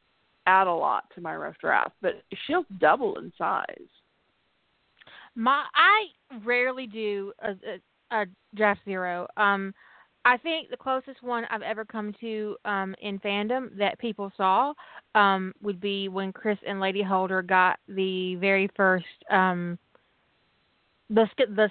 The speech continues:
Speaker 2: skeleton structure of No Enemy Within. <laughs> I would say that's pretty close to a zero draft. But in the past, my zero drafts were basically synopsises.
Speaker 1: Well, and some people write a synopsis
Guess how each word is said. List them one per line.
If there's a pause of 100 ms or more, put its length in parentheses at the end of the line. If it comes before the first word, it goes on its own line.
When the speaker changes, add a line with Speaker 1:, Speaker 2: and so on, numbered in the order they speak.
(100)
Speaker 2:
skeleton
structure
of
No
Enemy
Within. (640)
<laughs>
I
would
say
that's
pretty
close
to
a
zero
draft. (360)
But (100)
in
the
past,
my
zero
drafts
were
basically
synopsises. (2500)
Speaker 1:
Well,
and
some
people
write
a
synopsis